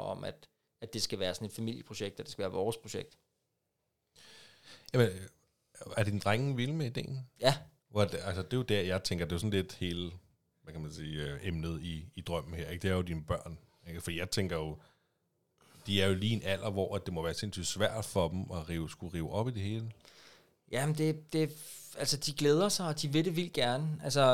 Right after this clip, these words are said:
Speaker 1: øhm, de er som sagt meget forskellige, og den, den ældste, han, øh,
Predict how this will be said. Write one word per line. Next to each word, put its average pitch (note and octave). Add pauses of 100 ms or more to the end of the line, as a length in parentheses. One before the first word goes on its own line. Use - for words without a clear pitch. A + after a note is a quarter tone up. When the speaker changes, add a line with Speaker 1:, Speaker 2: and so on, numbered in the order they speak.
Speaker 1:
øhm, G#2+ (1500)
de D3+
er C#3+
som C#3+
sagt C#3+
meget C3+
forskellige, B2
og B2
den, B2+
den B2+
ældste, C#3
han, C#3
øh, A#2